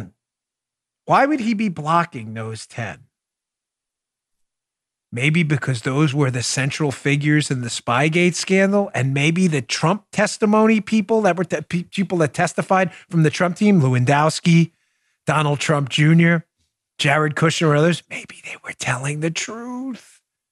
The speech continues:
the whole time, and Schiff doesn't want it out there now. And maybe the other Obama administration people who are on there, Mary McCord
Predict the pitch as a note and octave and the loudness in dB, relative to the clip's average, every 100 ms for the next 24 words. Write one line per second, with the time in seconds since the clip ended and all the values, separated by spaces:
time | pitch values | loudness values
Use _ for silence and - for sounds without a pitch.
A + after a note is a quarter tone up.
0 | _ _ _ _ _ _ _ _ - F3+ | _ _ _ _ _ _ _ _ 0 0
1 | C#3+ G3 G#3+ A3 G#3 G3+ A3+ A#3+ C4 C4 | 4 4 4 2 -2 2 4 6 6 4
2 | A#3+ B3+ A#3 - A#3 A3+ - A#3+ G#3 A#3+ | 2 0 -2 0 0 0 2 2 2 0
3 | A#3+ C4 C4+ C4+ C4+ C#4 C#4+ C#4 C4+ C4+ | 2 4 4 4 4 2 4 6 6 4
4 | C4+ C4+ C4+ B3+ - _ _ _ _ _ | 4 6 4 2 -4 _ _ _ _ _
5 | _ _ - F3 G3 G#3+ B3+ B3+ B3+ A#3 | _ _ -2 2 4 4 4 4 4 4
6 | A#3 - A3+ A3+ A3+ F3 F3+ G3 A3+ A#3+ | 2 2 4 6 4 4 2 4 4 4
7 | A3+ A#3+ A#3 - A#3+ - A#3+ G3+ B3 A3+ | 6 4 2 2 2 2 0 2 0 2
8 | A#3 B3 B3 B3 B3+ A3+ E3 F3 G3+ G3+ | 0 4 4 4 6 4 4 4 4 4
9 | G3 - F#3+ G#3 G#3+ | 2 2 2 4 0